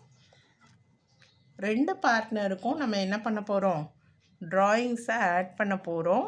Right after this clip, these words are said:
ஃபைவ் தௌசண்ட், செவன் தௌசண்ட். ஆட் பண்ணினா தேர்ட்டி ஃபைவ் தௌசண்ட்,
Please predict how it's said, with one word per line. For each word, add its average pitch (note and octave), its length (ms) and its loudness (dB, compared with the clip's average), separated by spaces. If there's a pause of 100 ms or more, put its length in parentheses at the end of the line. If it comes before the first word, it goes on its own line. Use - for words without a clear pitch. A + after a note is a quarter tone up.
(260)
ஃபைவ் G3 260 0 (140)
தௌசண்ட், A3+ 480 -2 (680)
செவன் F#3+ 300 0 (120)
தௌசண்ட். D3 440 -6 (1080)
ஆட் A3+ 240 -2
பண்ணினா G3+ 400 2 (640)
தேர்ட்டி G#3 300 -4 (100)
ஃபைவ் G#3 200 0 (120)
தௌசண்ட், A#3 500 0